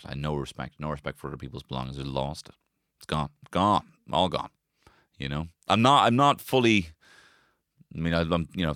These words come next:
thank God my wife is not a subscriber to this Patreon podcast. Um, you know, 'cause I wish you would always think she thinks that I am, but it, this is part of my identity. You know, you think you have these things that are, like, part of your identity, and lo-, me being a person who loses things,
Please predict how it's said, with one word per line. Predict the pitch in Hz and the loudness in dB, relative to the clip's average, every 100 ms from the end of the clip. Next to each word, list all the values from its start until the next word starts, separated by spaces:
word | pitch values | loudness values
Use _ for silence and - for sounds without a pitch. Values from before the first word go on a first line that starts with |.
| - | -4
thank | 98 92 | -4 0
God | 92 | 2
my | 90 | 4
wife | 82 76 | 2 0
is | 78 | -2
not | 73 | -4
a | 65 | -4
subscriber | - - 76 71 71 | -10 -2 0 0 -6
to | 73 | -6
this | 69 - _ | -8 -10 _
Patreon | 78 71 71 67 | -6 -4 -4 -4
podcast. | 69 65 - - - - - | -6 -8 -10 -16 -18 -20 -14
Um, | 65 69 69 69 _ _ _ _ _ _ _ _ - _ - | -12 -12 -14 -18 _ _ _ _ _ _ _ _ -18 _ -8
you | 73 | -8
know, | 71 | -8
'cause | 80 73 | -6 -2
I | |
wish | 76 71 | -2 -2
you | 76 | -2
would | 78 | 0
always | 78 76 | 0 -2
think | 78 | -6
she | - 80 | -6 -8
thinks | - 107 107 | -6 -6 0
that | 90 | 2
I | 85 | 2
am, | 80 73 | 2 0
but | 76 | -2
it, | 87 82 | -2 0
this | 117 127 | -2 -2
is | 110 | -2
part | 113 110 95 | 2 2 4
of | |
my | 92 92 | 2 2
identity. | 85 85 82 85 | 2 0 0 0
You | 85 | 2
know, | 127 170 | 2 2
you | 175 | 2
think | 139 147 98 | 0 -2 2
you | 107 | 0
have | 147 | 2
these | 143 - | 0 0
things | 135 131 113 | 0 0 2
that | 82 | 2
are, | |
like, | 95 90 - - - | 2 0 -6 -20 0
part | 117 95 | 2 4
of | |
your | 110 101 | 4 4
identity, | 90 101 104 92 104 92 _ _ _ _ - | 4 2 2 2 2 0 _ _ _ _ 0
and | 87 87 | 2 6
lo-, | 107 120 | 6 6
me | 85 101 131 | 2 4 4
being | 139 127 113 | 6 4 4
a | |
person | - 110 - 95 | 2 0 2 2
who | |
loses | 82 87 117 110 107 | 4 4 4 2 -2
things, | - 110 | -2 -2